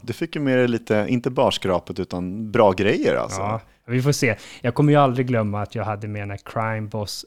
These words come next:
Speaker 2: Rocky
Speaker 1: Rocky
Speaker 2: City
Speaker 1: City.
Speaker 2: som en av mina favoriter från Game Award.
Speaker 1: Ja, du har en tendens att välja de där,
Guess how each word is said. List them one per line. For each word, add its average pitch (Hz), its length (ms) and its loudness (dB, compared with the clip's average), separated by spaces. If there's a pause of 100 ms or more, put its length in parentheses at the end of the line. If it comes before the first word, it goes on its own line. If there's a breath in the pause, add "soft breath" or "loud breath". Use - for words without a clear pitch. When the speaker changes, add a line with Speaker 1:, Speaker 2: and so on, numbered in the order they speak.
Speaker 2:
Rocky 113 240 -4
Speaker 1:
Rocky 98 140 -4
Speaker 2:
City 120 480 2
Speaker 1:
City. - 180 6
Speaker 2:
som 131 80 6
en 127 200 6
av 123 80 6
mina 120 200 4
favoriter 123 560 0
från 113 360 -2
Game 123 300 2
Award. 104 420 -6
Speaker 1:
Ja, 107 260 0
du 117 100 -2
har 120 80 0
en 117 80 -2
tendens 113 480 -2
att 98 60 -4
välja 101 240 0
de 87 120 -6
där, 78 100 -6